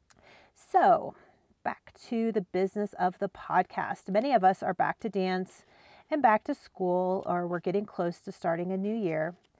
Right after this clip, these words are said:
The thing I love about school year and dance year is that we start in August or September.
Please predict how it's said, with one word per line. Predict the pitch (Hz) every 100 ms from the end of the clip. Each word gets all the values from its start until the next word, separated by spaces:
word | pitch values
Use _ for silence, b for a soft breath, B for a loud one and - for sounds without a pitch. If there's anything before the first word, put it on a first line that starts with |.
| b b _
The | 196
thing | 262 262
I | 226
love | 185 185 196 -
about | - 185 170 - -
school | - - 208 196
year | 185 180 180
and | 165
dance | 165 165 170 -
year | 160 160 160 -
is | 160
that | 170 165
we | 175 185
start | 190 - 156 175
in | 185
August | 175 151 170 165 185
or |
September. | 160 - - 214 190 - -